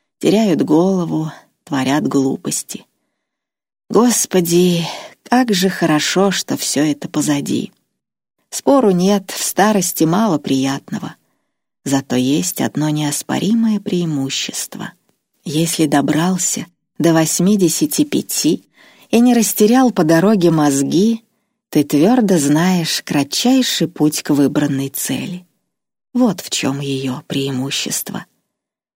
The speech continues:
Ей открыты простые пути, легкие — едва заметное прикосновение к реальности, ничтожные на первый взгляд изменения,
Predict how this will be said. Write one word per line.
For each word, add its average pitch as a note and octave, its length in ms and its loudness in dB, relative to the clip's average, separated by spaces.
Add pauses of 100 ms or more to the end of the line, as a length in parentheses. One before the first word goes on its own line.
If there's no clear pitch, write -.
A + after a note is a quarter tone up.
(100)
Ей A#3 300 2
открыты D3+ 560 -4
простые D#3+ 640 -2
пути, - 480 -8 (760)
легкие — E3 680 0 (320)
едва F3 340 4
заметное F3+ 580 2
прикосновение E3 800 0
к - 80 -10
реальности, D#3+ 800 -4 (420)
ничтожные F#3 760 0
на E3+ 140 -2
первый E3+ 320 0
взгляд D#3 500 -2
изменения, D#3+ 800 -2